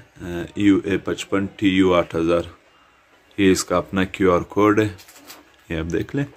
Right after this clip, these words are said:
آپ ڈائریکٹ اسکین کیا کر لیں۔ اس کا بھی اپنا کمپنی کا شاپر وغیرہ فریش کنڈیشن والے، آپ اس بات سے اندازہ لگایا کر لیں، اس کا کمپنی کا شاپر وغیرہ سب لگے ہوتے ہیں ان پہ۔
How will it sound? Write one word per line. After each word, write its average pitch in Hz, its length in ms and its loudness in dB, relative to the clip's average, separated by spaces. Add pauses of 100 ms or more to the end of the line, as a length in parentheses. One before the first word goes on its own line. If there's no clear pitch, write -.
(440)
آپ 101 120 -4
ڈائریکٹ 104 500 4
اسکین 117 380 -2
کیا 107 220 0
کر 107 180 -2
لیں۔ 110 220 4 (500)
اس 98 160 -2
کا 92 140 2
بھی 92 220 2 (240)
اپنا 92 300 0
کمپنی 90 420 -2
کا 90 120 -2
شاپر 90 360 0
وغیرہ 92 320 6 (600)
فریش 120 200 2
کنڈیشن 113 480 2
والے، 120 380 8
آپ 117 200 6
اس 117 200 -4
بات 117 140 2
سے 113 140 0
اندازہ 104 340 0
لگایا 107 400 6
کر 127 180 -4
لیں، 139 180 2
اس 123 120 4
کا 101 100 2
کمپنی 95 440 -2
کا 101 120 4
شاپر 90 320 0
وغیرہ 104 380 6
سب 117 280 0
لگے 98 240 8
ہوتے 85 340 4
ہیں 85 60 -2
ان 76 100 -8
پہ۔ 76 160 -6